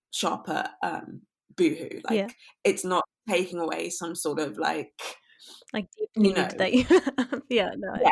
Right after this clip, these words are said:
Speaker 2: agree.
Speaker 1: exactly.
Speaker 2: Yeah.
Speaker 1: I think that when, where those conversations come, can come in now are,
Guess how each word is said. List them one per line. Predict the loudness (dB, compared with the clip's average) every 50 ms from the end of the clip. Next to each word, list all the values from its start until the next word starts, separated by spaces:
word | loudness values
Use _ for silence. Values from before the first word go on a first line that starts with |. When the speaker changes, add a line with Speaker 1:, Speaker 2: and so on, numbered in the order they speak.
| 4 2 -6
Speaker 2:
agree. | -6 -6
Speaker 1:
exactly. | -6 -6 -6 -2 -2 -2 -2 -2 -10 -16 -16 _ -4
Speaker 2:
Yeah. | 0 0
Speaker 1:
I | 0 0 0 -8
think | -8 -8 -8 -6 -6
that | -6 -6 -6 -10 _ _ -20 -20 _ _ _ _ -2
when, | 0 0 0 0 -4 -8 -10
where | -10 -2 2 6 6 6 6 4 0 0
those | -2 -2 -2 -2 -6
conversations | -8 -10 -10 -10 -8 -10 -10 -10 -12 -14
come, | -12 -12 -10 -10 -10 -12 _ _
can | -14 -14 -12
come | -12 -8 -8 -6
in | -6 -6 -8 -6
now | -6 -4 -4 -4 -6 -8 -8 -2
are, | 0 2 2 2 0 -2 -4